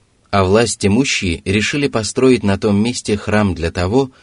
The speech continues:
чтобы поклоняться в нём Аллаху и помнить о том, что произошло с юными отроками.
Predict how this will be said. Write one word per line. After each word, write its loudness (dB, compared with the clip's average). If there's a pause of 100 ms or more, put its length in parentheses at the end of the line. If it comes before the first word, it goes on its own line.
(120)
чтобы -2
поклоняться -2
в -4
нём 0
Аллаху -4 (180)
и -4
помнить 0
о -4
том, 2
что -4
произошло 0
с -8
юными -2
отроками. -8